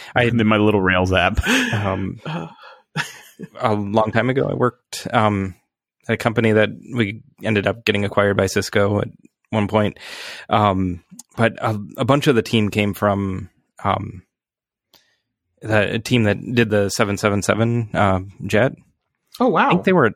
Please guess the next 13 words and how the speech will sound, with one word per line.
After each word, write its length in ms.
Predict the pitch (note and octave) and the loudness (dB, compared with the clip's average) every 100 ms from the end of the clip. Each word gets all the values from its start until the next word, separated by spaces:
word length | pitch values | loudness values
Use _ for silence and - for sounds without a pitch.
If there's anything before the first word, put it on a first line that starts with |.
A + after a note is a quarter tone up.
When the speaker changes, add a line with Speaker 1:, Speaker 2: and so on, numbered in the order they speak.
| _ | _
Speaker 1:
Honeywell 500 | - D3 F#3 G3+ E3 - _ _ _ _ _ - | -4 -2 0 0 -4 -10 _ _ _ _ _ -12
Speaker 3:
Okay. 220 | F3 A#2 | -4 -4
Speaker 1:
at 60 | B2+ | -2
the 80 | D3 | -6
time. 340 | - E3+ E3+ - _ _ _ - - - - | -2 -2 -4 -8 _ _ _ -20 -20 -20 -2
Um, 220 | A#2+ A2 | 2 4
Speaker 3:
Honeywell, 460 | G#2 D3 C#3 A2 G2 | 4 2 2 -2 -6
is 80 | - | -6
that 160 | C#3+ B2+ | -6 -6
the 60 | |
thermostat 480 | - B2 C#3+ - - | -2 0 0 -2 -4
company? 360 | E3 E3+ F3+ - _ _ _ _ - | -6 -8 -12 -18 _ _ _ _ 0
Speaker 1:
Yeah. 300 | C3+ - | 0 0